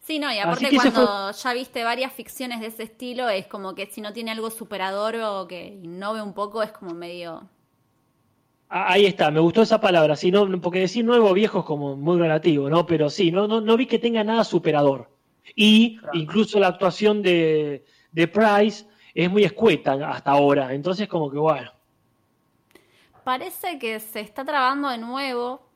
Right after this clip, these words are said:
Speaker 1: eh, la transmisión, están diciendo en el chat.
Speaker 3: Sí, acá mister Pereza dice, "Se corta como la carrera de Zampitini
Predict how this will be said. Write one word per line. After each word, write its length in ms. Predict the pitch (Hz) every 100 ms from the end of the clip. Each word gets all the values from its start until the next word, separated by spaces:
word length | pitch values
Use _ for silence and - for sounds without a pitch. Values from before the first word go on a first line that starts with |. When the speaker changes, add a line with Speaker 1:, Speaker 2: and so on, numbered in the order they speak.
| _ _ _ _ _ _ -
Speaker 1:
eh, 240 | 196 180 170
la 240 | 170 165
transmisión, 680 | 170 180 190 - 202 175 180
están 240 | - 180
diciendo 500 | 175 175 185 170 - _ _
en 100 | 175
el 180 | 180 175
chat. 180 | - - - - _ _
Speaker 3:
Sí, 180 | 185 175
acá 340 | 160 180 180 - - _ -
mister 420 | 180 180 196 175
Pereza 340 | 175 202 220 220
dice, 500 | 220 226 214 202 -
"Se 240 | - 180
corta 460 | 143 220 240 233 214
como 220 | 196 208
la 160 | 190 175
carrera 380 | 147 151 226 196
de 220 | 220 202
Zampitini 960 | - 175 165 170 180 220 220 226 202